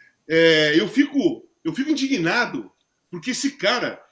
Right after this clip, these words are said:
ele jogou no, na lata do lixo a história do Corinthians e da democracia corintiana. Ele pisou em cima e jogou no lixo. Ele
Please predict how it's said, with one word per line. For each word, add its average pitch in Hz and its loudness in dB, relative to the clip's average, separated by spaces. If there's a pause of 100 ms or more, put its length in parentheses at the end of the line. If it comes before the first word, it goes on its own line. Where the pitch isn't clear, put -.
(140)
ele 190 -4
jogou 214 -2
no, 247 -4
na 220 -2
lata 262 -2
do 233 -6
lixo 202 -4 (180)
a 175 -2
história 180 -4 (400)
do 262 -2
Corinthians 220 0
e 202 -10
da 220 -4
democracia 214 -8
corintiana. 175 -4
Ele 175 -4
pisou 214 -6
em 214 -6
cima 254 -4
e 233 -2
jogou 226 -2
no 202 -4
lixo. - -8 (100)
Ele 277 0